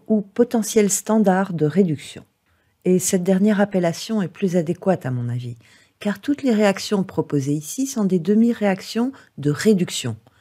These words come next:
À chaque fois, on a un ion qui capte des électrons. Il est donc réduit. Tu te souviens, les électrons sont dans les réactifs de la réduction. Jetons un coup d'œil à la première demi-réaction de réduction.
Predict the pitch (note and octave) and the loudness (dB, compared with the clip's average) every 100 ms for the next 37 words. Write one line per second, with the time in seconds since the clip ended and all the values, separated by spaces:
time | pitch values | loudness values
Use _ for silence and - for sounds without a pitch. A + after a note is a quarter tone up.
0 | _ _ _ - A#2+ - C3+ - G#3 B3 | _ _ _ -12 -10 -6 -8 0 0 2
1 | F#3 D#3+ C#3+ C#3+ E3 A#3 C4+ - F#3 - | 0 0 0 2 2 2 0 -4 -10 -8
2 | B3+ - G3 G3 F#3 F#3 - - B2 - | -8 -6 0 2 4 2 2 -6 -16 -16
3 | _ _ - D3 C#3 C3+ G#3 G#3 - C#3+ | _ _ -10 0 0 2 -2 -2 -10 -8
4 | D3 D3 F#3 D3 B2+ - _ _ _ _ | -6 0 0 0 -6 -8 _ _ _ _
5 | _ - A#2 - C3+ D#3 F3+ G#3+ F3 C#3+ | _ -18 -16 -12 -6 -2 0 0 -2 -2
6 | C#3+ C3+ - F3 F#3+ F#3 C#3 C3 C3+ C3 | -2 -4 -8 -8 -6 -6 -6 -4 -2 -4
7 | - _ - C3+ A2+ C3+ E3+ E3 E3 - | -8 _ -10 -8 -6 0 2 2 -2 -10
8 | F3+ - C#3+ C3+ C#3+ C#3 - - C3+ E3 | -12 -8 -6 -4 -4 -8 -14 -4 2 2
9 | C3+ - - - _ _ _ _ _ _ | 0 -8 -12 -16 _ _ _ _ _ _
10 | _ _ _ _ _ _ - E3 G#3 D4 | _ _ _ _ _ _ -6 -2 0 2
11 | C4 G#3 F#3 A3 B3+ E3 D#3 - G#3 B3 | 0 0 2 4 4 0 -2 0 2 2
12 | G#3+ G3+ G#3+ A3 G3+ F3 - - C4 F#3+ | 2 2 2 2 2 0 -4 -2 0 0
13 | D#3+ G3+ F#3+ - - | 2 0 0 -6 -14